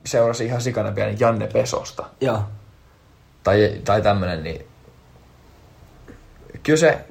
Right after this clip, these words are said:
Speaker 1: kyllä se osuu, koska se herättää taas ne muistot sieltä, mitä sä muistat siitä ihmisestä.
Speaker 2: Niinpä.
Speaker 1: Ja sitten sä vaan tajut, että okei, että siltä ihmiseltä ei tule enempää.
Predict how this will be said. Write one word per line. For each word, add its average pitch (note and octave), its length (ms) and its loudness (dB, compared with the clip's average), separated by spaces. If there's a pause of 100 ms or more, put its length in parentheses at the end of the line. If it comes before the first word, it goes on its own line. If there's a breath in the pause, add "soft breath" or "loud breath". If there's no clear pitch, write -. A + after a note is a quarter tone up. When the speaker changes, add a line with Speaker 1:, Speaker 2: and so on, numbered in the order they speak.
Speaker 1:
kyllä E3+ 140 -2
se E3+ 100 4
osuu, D#3 320 4
koska G#2 240 -4
se C#3+ 160 -2
herättää D3+ 460 2
taas G2 200 -4
ne G#2 80 -6
muistot G#2 600 -6 (240)
sieltä, G2 380 -4 (320 soft breath)
mitä A2 160 -4
sä A#2 80 4
muistat C3+ 340 2
siitä G2+ 240 0
ihmisestä. - 480 -4 (300)
Speaker 2:
Niinpä. F3 280 2 (420)
Speaker 1:
Ja A2+ 80 -4
sitten - 600 2 (1300)
sä A2+ 120 -6
vaan A#2+ 140 2
tajut, B2+ 280 4
että A#2+ 260 -2
okei, C#3 180 2
että B2+ 120 -2
siltä C3+ 200 -2
ihmiseltä C3+ 340 0
ei C3+ 60 -2
tule B2+ 200 0
enempää. - 320 -12